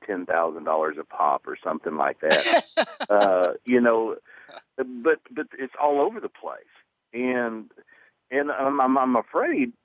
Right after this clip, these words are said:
Speaker 1: you know, that we talked about healthcare too, that I think it's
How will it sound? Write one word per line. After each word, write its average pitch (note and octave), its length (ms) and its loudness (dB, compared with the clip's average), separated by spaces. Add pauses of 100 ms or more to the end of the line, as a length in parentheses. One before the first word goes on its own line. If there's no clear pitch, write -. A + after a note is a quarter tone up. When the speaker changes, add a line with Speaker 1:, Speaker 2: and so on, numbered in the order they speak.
Speaker 1:
you B2 100 0
know, A#2+ 240 2
that A2 240 -8
we G#2+ 80 -14
talked D3+ 240 0
about F#2+ 260 -2
healthcare A#2+ 520 -2 (100)
too, C#3 400 2 (380)
that B2+ 100 4
I C3+ 140 0
think D#3+ 240 -4
it's D#3 100 -8